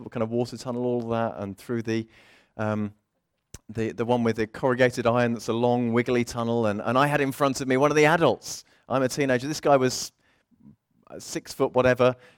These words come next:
big guy, and suddenly discovered he was claustrophobic ahead of me. Now, I, I, I wasn't that claustrophobic, but I was when I was following him and he got stuck.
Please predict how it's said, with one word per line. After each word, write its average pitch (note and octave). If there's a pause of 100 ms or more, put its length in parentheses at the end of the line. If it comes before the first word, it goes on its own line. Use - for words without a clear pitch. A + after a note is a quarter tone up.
(120)
big D3
guy, B2
and B2+
suddenly E3
discovered C3
he C3+
was A#2+
claustrophobic A2 (400)
ahead B2+
of C3
me. A#2 (360)
Now, C3+
I, F3+
I, F3
I D3+
wasn't E3+
that F#3 (280)
claustrophobic, C3
but C3+
I C3
was C#3+
when C#3
I C#3
was C#3
following B2
him B2+
and A#2
he B2+
got B2
stuck. -